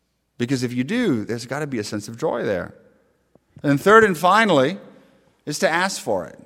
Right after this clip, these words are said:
"Ask and you shall receive." "Lord, I, I, I have these struggles. I have this unhappiness.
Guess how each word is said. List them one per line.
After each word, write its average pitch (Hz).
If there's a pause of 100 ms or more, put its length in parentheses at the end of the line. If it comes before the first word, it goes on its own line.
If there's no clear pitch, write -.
(380)
"Ask 143
and 185
you 170
shall 156
receive." 151
"Lord, 139
I, 101
I, 98
I 127
have 147
these 139
struggles. 139
I -
have 135
this 139
unhappiness. 135